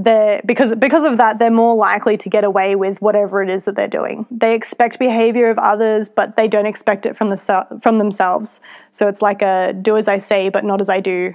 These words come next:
kind of a thing. They see almost everyone as inferior to themselves. So you might hear them criticizing other people while building themselves up. They might show favoritism. They might get frustrated or angry really easily. Uh, they'll say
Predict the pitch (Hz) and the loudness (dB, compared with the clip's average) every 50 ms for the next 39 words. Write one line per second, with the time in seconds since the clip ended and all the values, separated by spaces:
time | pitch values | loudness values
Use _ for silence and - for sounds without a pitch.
0 | _ - - - 196 190 185 185 185 - 196 - - 240 220 - - - 233 240 | _ -10 -4 -4 -2 -2 -2 -4 -4 -4 -4 -6 -6 -8 -10 -6 0 0 2 2
1 | 233 247 247 247 - - 262 254 247 254 247 262 277 262 - - 226 220 214 240 | 2 0 0 -2 -2 0 0 2 2 2 2 0 0 -2 -2 -2 -2 0 0 0
2 | 240 233 226 226 226 233 - - 214 196 214 214 214 - 226 202 202 202 208 220 | 2 2 2 2 0 0 0 -2 0 0 -2 -2 -2 -2 -2 0 0 0 0 -2
3 | 214 - 202 208 208 196 - - 190 185 - 277 302 - - - - 277 240 - | -2 -4 -4 -4 -4 -4 -2 -2 -2 0 0 -2 -4 -6 -10 -8 -8 -6 -2 0
4 | 226 208 202 202 202 196 196 214 214 214 214 208 - - 196 165 226 208 202 202 | 0 2 2 2 0 -2 -2 -2 -2 0 0 0 -2 -2 -2 -2 0 0 0 -2
5 | 202 202 - 214 208 202 202 - 214 208 208 196 220 208 208 - 202 196 202 202 | -2 -4 -4 -2 -2 -2 -2 0 0 0 0 0 0 -2 0 -2 -2 -2 -4 -6
6 | - - 208 202 202 220 233 262 269 247 208 196 196 190 196 190 185 196 196 190 | -6 -8 -8 -4 -2 -2 -2 0 0 0 0 2 2 2 0 -2 -2 -2 -2 0
7 | 190 196 196 196 190 190 190 - - 185 190 185 196 208 - - - _ - - | -2 -2 -2 -4 -4 -6 -4 -4 -2 -2 -2 0 -2 -2 -2 -4 -8 _ -20 -20
8 | - - - - _ _ - 202 202 202 196 185 190 - - 202 196 190 - 262 | -20 -20 -20 -20 _ _ 0 0 2 2 0 0 -2 -2 0 -2 0 2 0 0
9 | 285 262 285 240 254 277 247 240 262 254 247 247 262 262 262 - - _ _ _ | 2 2 0 0 0 0 0 2 2 2 2 2 0 -2 -4 -8 -20 _ _ _
10 | - 214 214 208 208 202 202 202 196 208 196 202 - - - - 226 226 - - | -2 0 0 2 0 0 0 0 -2 -2 -2 -4 -4 -4 -2 -2 -2 -2 0 0
11 | 247 226 220 214 214 208 208 202 - - - - 233 254 269 277 285 277 277 269 | 0 2 2 2 2 0 0 0 0 0 2 2 2 2 2 2 0 0 0 0
12 | 254 254 - 247 247 240 226 226 220 226 233 208 220 233 233 233 226 233 240 240 | -2 -2 0 0 2 2 2 0 0 -2 -2 0 0 0 0 0 0 0 -2 -4
13 | - _ _ _ _ _ - _ - - 202 190 190 185 185 196 - - - 202 | -6 _ _ _ _ _ -16 _ -6 -4 -2 -2 -2 -2 -2 -4 -4 -6 -6 -2
14 | 196 220 214 214 202 - 247 226 226 220 220 | 0 0 0 0 0 0 0 2 2 0 -2